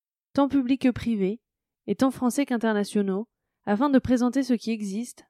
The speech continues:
dans quel objectif ils ont été créés, ainsi que le contenu et les bénéfices concrets qu'ils peuvent apporter. L'objectif de ce podcast est de présenter différentes approches et points de vue sur le sujet.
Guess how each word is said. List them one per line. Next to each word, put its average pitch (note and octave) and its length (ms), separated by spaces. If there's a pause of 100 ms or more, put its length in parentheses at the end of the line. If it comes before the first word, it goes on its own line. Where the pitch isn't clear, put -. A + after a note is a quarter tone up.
dans F#3+ 100
quel C4+ 200
objectif A#3+ 500
ils G3 180
ont G3+ 60
été F#3+ 220
créés, G#3 480 (520)
ainsi G#3+ 280
que A#3+ 100
le F#3 120
contenu A#3+ 540
et F#3+ 120
les G3+ 80
bénéfices G#3+ 480
concrets A#3+ 420
qu'ils G3+ 200
peuvent A3+ 240
apporter. F3+ 460 (920)
L'objectif C4+ 400
de B3 80
ce A3+ 120
podcast G3 640 (120)
est G#3 80
de G#3 80
présenter C4 460
différentes A#3 440
approches G#3 480
et G#3 80
points G3+ 220
de G3+ 40
vue B3 120
sur G3 160
le G#3+ 100
sujet. F3 340